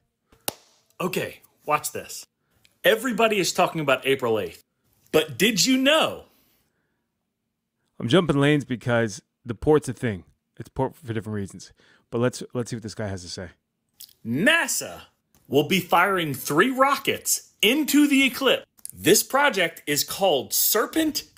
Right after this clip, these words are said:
Speaker 1: Deity."
Speaker 2: No joke. Like, why?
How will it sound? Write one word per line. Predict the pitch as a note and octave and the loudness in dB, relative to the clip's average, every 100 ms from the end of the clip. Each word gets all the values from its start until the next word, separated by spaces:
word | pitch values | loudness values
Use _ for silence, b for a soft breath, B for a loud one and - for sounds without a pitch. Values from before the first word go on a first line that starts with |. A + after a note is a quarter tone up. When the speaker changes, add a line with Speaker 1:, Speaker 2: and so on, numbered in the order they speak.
| - G#2 | -14 -2
Speaker 1:
Deity." | A3+ A3+ - C3+ F2+ - _ _ _ _ _ _ _ _ _ _ - | 2 2 0 -8 -12 -16 _ _ _ _ _ _ _ _ _ _ 0
Speaker 2:
No | B2+ | 2
joke. | B2 B2+ G#2+ - _ _ _ _ _ _ _ _ _ _ D#3 | 4 2 0 -10 _ _ _ _ _ _ _ _ _ _ -2
Like, | C#3 | 0
why? | C3+ C#3+ A#2+ | 4 4 4